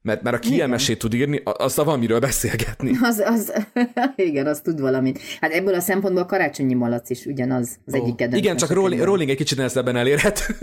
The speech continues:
Speaker 1: <laughs> Csak
Speaker 2: Igen.
Speaker 1: Rowling.
Speaker 2: <laughs> De
Speaker 1: Én
Speaker 2: honnan
Speaker 1: egyszer
Speaker 2: tudod?
Speaker 1: írtam, egyszer írtam neki még rádiós koromban, és visszaírta a menedzser, hogy sajnos nem ad interjút, úgyhogy vele eddig jutottam.
Speaker 2: Komoly.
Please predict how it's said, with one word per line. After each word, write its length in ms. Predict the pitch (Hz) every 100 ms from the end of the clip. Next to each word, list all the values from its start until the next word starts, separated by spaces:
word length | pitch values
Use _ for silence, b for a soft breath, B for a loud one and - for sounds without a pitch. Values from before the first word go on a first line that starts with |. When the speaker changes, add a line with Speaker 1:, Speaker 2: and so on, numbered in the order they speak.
| -
Speaker 1:
<laughs> 220 | - -
Csak 160 | 196 196
Speaker 2:
Igen. 240 | 190 202 -
Speaker 1:
Rowling. 260 | 175 381 180
Speaker 2:
<laughs> 640 | 381 - 440 587 - 302
De 60 | -
Speaker 1:
Én 60 | 233
Speaker 2:
honnan 120 | 240 208
Speaker 1:
egyszer 80 | 180 196
Speaker 2:
tudod? 40 |
Speaker 1:
írtam, 240 | 185 175 147
egyszer 300 | - - 180
írtam 180 | 185
neki 160 | 160 160
még 120 | 151
rádiós 280 | 151 147 143
koromban, 260 | - 143 135
és 60 |
visszaírta 360 | 151 151 143 127
a 20 |
menedzser, 340 | 131 131 127
hogy 100 | 135
sajnos 400 | 135 - 131 120
nem 120 | - 117
ad 100 | 110
interjút, 540 | 117 120 127 139 143
úgyhogy 340 | 214 190 180
vele 160 | 180 180
eddig 280 | 170 151 143
jutottam. 540 | 156 156 156 - 160
Speaker 2:
Komoly. 420 | 143 151 180 170